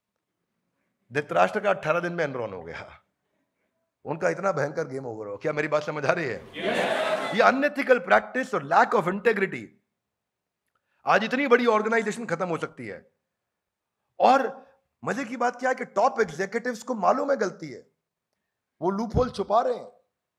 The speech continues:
Speaker 1: वो आए बैंकर से, ऑडिटर से भी बोल रहे हैं, "इस पे पर्दा डालो, इसको छुपाओ।" यही हुआ एनरॉन में। और यहां भी ऑडिटर थे। यहां ऑडिटर कौन थे? भीष्म पितामह,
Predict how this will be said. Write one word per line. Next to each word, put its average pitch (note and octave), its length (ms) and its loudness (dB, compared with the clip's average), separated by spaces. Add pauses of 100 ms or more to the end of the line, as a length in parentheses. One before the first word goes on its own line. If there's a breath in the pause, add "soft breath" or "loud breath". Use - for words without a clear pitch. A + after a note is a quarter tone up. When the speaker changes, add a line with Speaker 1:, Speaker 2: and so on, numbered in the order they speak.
(380)
Speaker 1:
वो F3+ 100 -2
आए G#3+ 200 4
बैंकर A3+ 380 0
से, E3 480 -4 (440)
ऑडिटर A3 400 6
से B3+ 180 -2
भी C4 120 -2
बोल B3+ 200 6
रहे C4 120 8
हैं, C4+ 80 8
"इस - 60 0
पे B3 60 4
पर्दा A3 320 2
डालो, G#3 260 6
इसको G3+ 160 -2
छुपाओ।" F3 680 0 (500)
यही E3 120 0
हुआ C4 220 6
एनरॉन A3+ 320 2
में। A#2+ 240 -8 (840)
और C3+ 140 -6
यहां D3 300 -6
भी G3+ 140 -8
ऑडिटर F3+ 340 -2
थे। G#2+ 440 -14 (560)
यहां D3 220 -4
ऑडिटर F#3 300 -2
कौन D#3+ 220 -4
थे? C3 200 -10
भीष्म D#3 360 -10
पितामह, D#3+ 580 -8